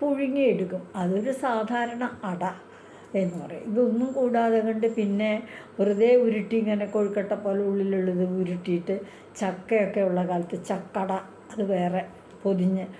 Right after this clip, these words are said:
ഉഴുന്നുണ്ടിയുടെ ഇലയിലോ എടനയുടെ ഇലയിലോ ഒക്കെ പൊതിഞ്ഞിട്ടെടുക്കണ ചക്കട അതും ഉണ്ടാക്കും. ഇതൊന്നും കൂടാതെ എൻ്റെ ഓണത്തപ്പം വരുമ്പോൾ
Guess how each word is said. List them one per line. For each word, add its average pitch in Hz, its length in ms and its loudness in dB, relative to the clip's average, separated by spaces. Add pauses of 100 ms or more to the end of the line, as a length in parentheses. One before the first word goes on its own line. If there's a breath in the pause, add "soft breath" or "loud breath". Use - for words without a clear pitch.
(260 loud breath)
ഉഴുന്നുണ്ടിയുടെ 196 680 4
ഇലയിലോ 175 640 4
എടനയുടെ 180 680 0
ഇലയിലോ 180 580 2
ഒക്കെ 180 260 -2
പൊതിഞ്ഞിട്ടെടുക്കണ 180 1120 -2 (140)
ചക്കട 175 440 -6 (580 loud breath)
അതും 185 260 2
ഉണ്ടാക്കും. - 400 -10 (320 loud breath)
ഇതൊന്നും 254 360 2
കൂടാതെ 233 320 2
എൻ്റെ 226 200 0 (100)
ഓണത്തപ്പം 175 1000 -2
വരുമ്പോൾ 330 360 0